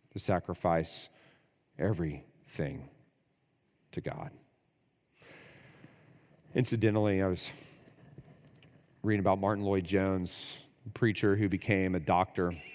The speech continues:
He was the assistant to the king's physician. He had everything you could possibly imagine in terms of potentiality for wealth and fame in London, and he left it all to go be a pastor in Wales,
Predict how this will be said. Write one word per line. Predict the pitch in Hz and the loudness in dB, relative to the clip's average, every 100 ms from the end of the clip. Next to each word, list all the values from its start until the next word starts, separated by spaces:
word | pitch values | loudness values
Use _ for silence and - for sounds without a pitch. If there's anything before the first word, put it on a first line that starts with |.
| - - _ - | -20 -20 _ -4
He | 104 | 0
was | 98 92 - - - - - _ _ _ - | 2 0 -2 -8 -12 -18 -20 _ _ _ 0
the | 95 | 0
assistant | 90 113 98 - 95 - | 2 0 -2 -2 -2 -2
to | - 98 | 0 2
the | 87 | 2
king's | 87 - 104 98 | 0 0 0 -2
physician. | - 87 98 92 101 92 87 | -4 -2 -2 0 -2 -4 -6
He | - 95 | -6 -2
had | 92 - - - - - | 0 -2 -12 -20 -20 -2
everything | 123 120 98 87 - - - - - - - - | 0 2 0 -2 -8 -20 -20 -20 -20 -20 -4 0
you | 98 92 | 2 0
could | 87 92 | -2 0
possibly | 107 95 - 92 | 2 2 0 0
imagine | 87 90 90 87 85 | 2 2 2 0 -4
in | 85 | -4
terms | - 90 82 | -2 -4 -2
of | 85 - | -4 -4
potentiality | 90 - 90 95 87 90 90 | -4 -4 -2 2 4 4 2
for | 87 82 | 0 -2
wealth | 80 87 90 90 - | 0 2 2 0 -4
and | 78 73 | -6 -6
fame | - 87 85 90 87 - - - - - - - | -4 -2 0 -2 -4 -10 -20 -20 -20 -20 -20 -8
in | - 98 | -2 0
London, | 92 92 92 | 2 2 2
and | 87 90 | 2 2
he | |
left | 90 104 - | 4 2 2
it | 92 | 0
all | 90 92 | 2 2
to | 90 | 2
go | 87 85 | 0 -2
be | 80 87 87 85 82 | 0 0 0 -2 -6
a | - | -12
pastor | - 90 82 - 95 85 | -6 -2 -2 -4 -4 -4
in | 76 | -4
Wales, | 78 80 67 - | -4 -4 -6 -10